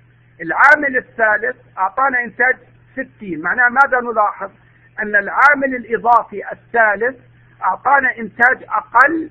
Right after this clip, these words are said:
من العامل الذي سبقه، هذا بنسميه تناقص الغلة. عندما يعطينا العامل الإضافي إنتاج أقل من اللي سبقه بنسميه تناقص الغلة.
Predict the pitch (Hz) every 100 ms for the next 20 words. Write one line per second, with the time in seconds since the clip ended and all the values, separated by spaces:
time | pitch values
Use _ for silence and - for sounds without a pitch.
0 | _ 190 247 233 202 185 240 247 247 277
1 | 269 - 202 214 240 226 220 - 214 180
2 | - 196 214 _ _ _ 220 240 220 214
3 | 202 208 208 240 262 247 220 226 233 214
4 | 202 208 190 151 127 107 95 _ _ _
5 | _ - 151 233 247 196 185 - 254 214
6 | 185 170 247 226 180 160 _ 196 196 -
7 | 202 220 240 202 233 247 339 - _ _
8 | - 208 190 240 247 254 220 208 - 240
9 | 294 269 254 254 226 214 - 208 190 208
10 | 196 196 214 214 240 214 214 220 208 208
11 | - - 196 170 160 131